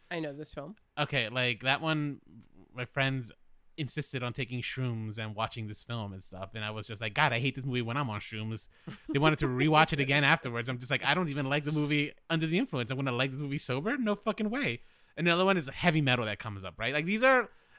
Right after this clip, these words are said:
Speaker 2: I think
Speaker 1: Oh,
Speaker 2: if you ask
Speaker 1: yeah.
Speaker 2: most people, like, these are movies that are fun under the influence of something. And, like, I don't know if I enjoy media under the influence. Like, if I'm under the influence, I wanna do things. I don't wanna, like, be watching T V
Speaker 1: Yeah,
Speaker 2: or movies, you know what I
Speaker 1: yeah.
Speaker 2: mean?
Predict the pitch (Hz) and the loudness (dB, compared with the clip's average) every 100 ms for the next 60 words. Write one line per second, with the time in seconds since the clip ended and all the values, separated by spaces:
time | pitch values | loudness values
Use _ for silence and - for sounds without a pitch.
0 | _ - 180 190 240 220 - 196 220 139 | _ 2 6 6 6 4 4 6 6 4
1 | 139 185 185 196 185 175 220 185 156 156 | 4 8 8 8 2 4 6 6 6 4
2 | 175 190 170 165 175 160 139 - 143 147 | 4 4 6 4 2 0 0 2 4 4
3 | - 143 135 131 127 120 107 151 143 120 | 2 -2 -2 -2 -4 -4 -4 -2 -2 -4
4 | - 113 120 208 226 202 _ _ _ - | -4 -6 -2 0 2 0 _ _ _ -2
5 | 151 160 156 - 170 226 220 214 202 190 | 2 4 4 4 0 0 0 0 0 -2
6 | 175 160 143 165 156 117 127 151 135 127 | 0 0 2 2 2 0 -2 0 0 0
7 | 135 127 143 113 95 87 - - - - | -2 -2 -2 -4 -8 -8 -10 -10 -12 -18
8 | - - - _ - 160 190 226 269 269 | -20 -20 -20 _ -2 6 8 10 8 8
9 | 214 208 160 160 175 135 131 135 180 165 | 6 6 4 4 4 2 0 2 4 4
10 | 135 143 139 127 123 113 127 117 110 117 | 2 2 0 0 0 -2 -4 0 2 2
11 | - 104 95 95 - - - - _ _ | 0 -8 -8 -10 -14 -20 -20 -20 _ _
12 | - 123 196 208 156 135 107 107 185 175 | -4 -2 4 4 4 2 -4 -4 0 0
13 | 139 110 113 | 0 -2 -6